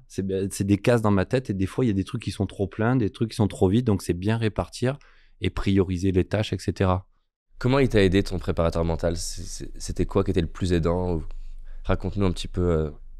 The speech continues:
Speaker 1: En fait, il, ce qui est bien, c'est qu'il f-, il, il me voyait individuellement, mon préparateur mental, et il voyait individuellement mon entraîneur. Parce qu'en fait, on avait de plus en plus de mal à communiquer.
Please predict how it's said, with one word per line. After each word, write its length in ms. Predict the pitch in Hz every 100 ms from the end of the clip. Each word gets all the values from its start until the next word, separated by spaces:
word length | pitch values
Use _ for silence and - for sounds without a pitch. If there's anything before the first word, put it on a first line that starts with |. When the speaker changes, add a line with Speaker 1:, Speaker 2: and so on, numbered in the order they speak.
| - - - -
Speaker 1:
En 80 | -
fait, 220 | 95 127 -
il, 200 | 95 95
ce 100 | -
qui 100 | 95
est 40 |
bien, 220 | 87 113
c'est 140 | 131 -
qu'il 200 | - 92
f-, 160 | - -
il, 240 | 95 95
il 120 | - 95
me 100 | 95
voyait 260 | 107 113
individuellement, 720 | 113 101 98 98 95 95 101
mon 60 | 117
préparateur 540 | - 92 87 87 90
mental, 320 | 85 82 107 113
et 40 |
il 60 | 90
voyait 340 | 90 90 95 -
individuellement 800 | 104 98 92 95 87 101 104 104
mon 160 | 92
entraîneur. 540 | 90 82 - 90 98 _ -
Parce 160 | 82
qu'en 140 | - 87
fait, 220 | 117 113
on 100 | 95
avait 200 | 85 90
de 100 | 92
plus 220 | 82 95 90
en 80 |
plus 180 | 87 -
de 100 | 92
mal 260 | 90 98 107
à 160 | 85 80
communiquer. 680 | - 85 87 87 - 104